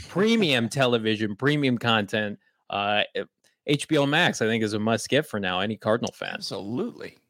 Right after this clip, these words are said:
Speaker 2: Yeah, no
Speaker 1: You know what
Speaker 2: doubt
Speaker 1: else is
Speaker 2: about
Speaker 1: a,
Speaker 2: it.
Speaker 1: you know what else is a must get is a membership to go P H N X dot com. I just had to, I had to get that quick
Speaker 2: Wow.
Speaker 1: plug in there.
Speaker 2: Yeah.
Speaker 1: Uh, fifty cents for the first month, eight ninety-nine for the subsequent months. I'm gonna tell you right now, um, I will do a recap of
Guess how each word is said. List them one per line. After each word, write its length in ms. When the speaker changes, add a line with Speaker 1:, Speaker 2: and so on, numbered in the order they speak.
Speaker 2:
Yeah, 220
no 120
Speaker 1:
You 80
know 80
what 60
Speaker 2:
doubt 40
Speaker 1:
else 120
is 120
Speaker 2:
about 120
Speaker 1:
a, 40
Speaker 2:
it. 80
Speaker 1:
you 140
know 80
what 100
else 200
is 100
a 60
must 260
get 220
is 160
a 40
membership 420
to 80
go 100
P 160
H 140
N 80
X 180
dot 180
com. 380
I 60
just 140
had 160
to, 200
I 40
had 100
to 60
get 160
that 180
quick 140
Speaker 2:
Wow. 120
Speaker 1:
plug 200
in 100
there. 200
Speaker 2:
Yeah. 240
Speaker 1:
Uh, 240
fifty 380
cents 360
for 160
the 80
first 340
month, 220
eight 180
ninety-nine 480
for 80
the 100
subsequent 520
months. 200
I'm 60
gonna 100
tell 220
you 100
right 220
now, 380
um, 600
I 140
will 160
do 320
a 40
recap 720
of 160